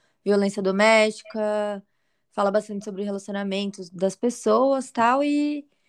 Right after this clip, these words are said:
eu também adorei o, como o hotel e os personagens são bem construídos, assim, eu me sentia lá, parecia que eu tava passando por tudo junto com os personagens, assim, então eu indico muito.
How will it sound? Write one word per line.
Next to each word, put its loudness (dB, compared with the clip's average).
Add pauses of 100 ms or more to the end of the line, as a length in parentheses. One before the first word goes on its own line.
(580)
eu 0
também 0
adorei 0
o, -12
como -6
o 0
hotel -4
e -2
os -12
personagens -8
são -14
bem -6
construídos, -8
assim, -6
eu -4
me -4
sentia 2
lá, 6
parecia -6
que -14
eu -10
tava -2
passando -8
por -12
tudo -12
junto -12
com -4
os -12
personagens, 2
assim, -10 (180)
então -6 (160)
eu -6
indico -6
muito. -12